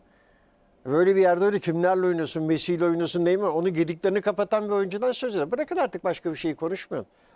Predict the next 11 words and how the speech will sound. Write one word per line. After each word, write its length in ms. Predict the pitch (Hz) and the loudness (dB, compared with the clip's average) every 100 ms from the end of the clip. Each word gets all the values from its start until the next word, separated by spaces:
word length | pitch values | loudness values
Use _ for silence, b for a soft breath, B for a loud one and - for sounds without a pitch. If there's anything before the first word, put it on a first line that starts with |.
| b 139 | b -8
Al, 160 | 156 | -4
bu-, 180 | 175 202 | -4 -2
bunu 180 | 214 151 | -2 -2
alacaksın. 500 | 160 143 143 131 - - _ b b b b b _ | -4 -4 -4 -6 -10 -20 _ b b b b b _
Böyle 240 | 233 220 180 | 0 2 0
bir 100 | 170 | 0
parayı 320 | 175 180 170 | 0 2 2
vermek 400 | 170 175 185 135 | 0 0 -2 -2
mecburiyetindesiniz. 960 | 147 123 135 151 - 156 160 - 127 | -4 -4 -2 -4 -2 -4 -4 -6 -6
Yoksa, 400 | 127 120 165 156 - b b b | -6 -4 -2 -2 -4 b b b
e, 40 | - | -2